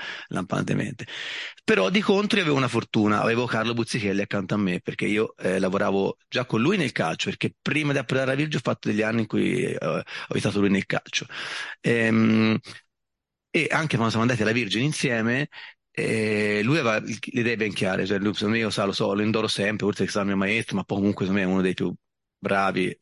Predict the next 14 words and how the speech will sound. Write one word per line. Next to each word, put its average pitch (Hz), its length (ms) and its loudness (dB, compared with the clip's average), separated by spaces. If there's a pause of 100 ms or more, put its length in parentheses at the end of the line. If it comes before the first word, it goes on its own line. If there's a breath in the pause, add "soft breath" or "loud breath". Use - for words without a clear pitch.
(100)
allenatori, 95 1040 2
utilizzatori 95 460 0
della 92 140 0
forza 101 320 -2
che - 20 -8
ci - 100 -2
abbiamo 92 280 -2
al 92 160 -2
mondo, 90 500 0
non 76 220 -4
in 78 60 -4
Italia, - 280 -6
al 95 120 -6
mondo. 85 360 -2